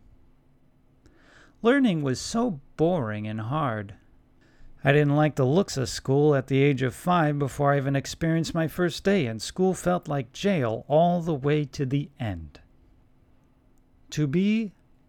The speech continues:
an oddity, two thousand eighteen. "Why are you a truck driver? Sh-, you should be, like, in, in an office somewhere." Who asked me this question?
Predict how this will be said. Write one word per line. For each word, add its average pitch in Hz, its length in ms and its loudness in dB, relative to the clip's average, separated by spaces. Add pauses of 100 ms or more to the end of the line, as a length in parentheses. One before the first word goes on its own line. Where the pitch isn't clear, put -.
(180)
an 180 240 -4 (160)
oddity, 117 640 -8 (640)
two 135 160 -8
thousand 107 460 -8
eighteen. 104 640 -10 (1400)
"Why 240 460 -4
are 208 200 0
you 117 240 -4
a 101 60 -10
truck - 340 -12
driver? 107 560 -10 (160)
Sh-, - 160 -16
you 196 260 -6
should 143 220 -8
be, 147 120 0
like, 147 240 0
in, 113 200 -6 (340)
in 143 140 -2
an 123 120 -2
office 139 400 -4
somewhere." - 640 -14 (440)
Who 143 120 4
asked 151 240 4
me 175 100 2
this 175 200 -2
question? 180 580 -6